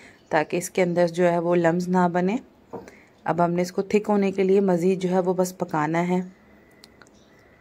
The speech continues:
तकरीबन ये पन्द्रह मिनट के लिए हम, मतलब पन्द्रह मिनट में हमारी ये सॉस तैयार हो गई थी ये वाली।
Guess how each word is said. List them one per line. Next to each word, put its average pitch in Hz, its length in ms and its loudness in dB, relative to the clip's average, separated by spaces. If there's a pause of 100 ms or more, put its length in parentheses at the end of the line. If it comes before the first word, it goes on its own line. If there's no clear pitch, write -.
(560)
तकरीबन 208 480 0
ये 233 200 4
पन्द्रह 214 380 2
मिनट 214 260 0
के - 160 -2
लिए 202 160 2
हम, 196 360 0
मतलब 185 200 0
पन्द्रह 196 260 2
मिनट 202 280 0
में 202 120 0
हमारी 190 320 2
ये 190 60 2
सॉस 180 280 -2
तैयार 170 340 4
हो 214 80 2
गई 202 140 0
थी 214 100 -4
ये 208 60 2
वाली। 196 300 0